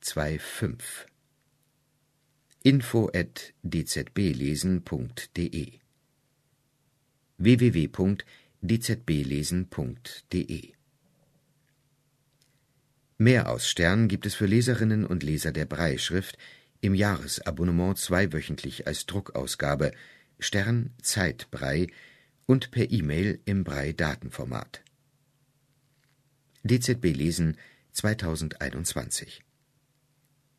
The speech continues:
Danke, Freunde. D Z B Lesen wird unterstützt vom Förderverein Freunde des barrierefreien Lesens e V. Alle Infos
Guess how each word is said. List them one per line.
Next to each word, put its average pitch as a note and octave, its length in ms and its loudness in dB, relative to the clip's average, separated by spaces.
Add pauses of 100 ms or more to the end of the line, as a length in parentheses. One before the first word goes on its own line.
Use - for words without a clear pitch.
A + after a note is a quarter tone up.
(920)
Danke, D#2 380 4
Freunde. A#1 500 -6 (1080)
D B2 220 6
Z B2 260 0
B F#2+ 160 6
Lesen D#2 520 2 (360)
wird A#2 220 0
unterstützt A2 580 0
vom F#2+ 240 2
Förderverein F2 800 0 (280)
Freunde B2 460 2
des F#2+ 160 -4
barrierefreien D2 760 -2
Lesens E2 520 -2
e - 80 -8
V. - 320 -6 (1500)
Alle G#2 220 4
Infos F2+ 520 0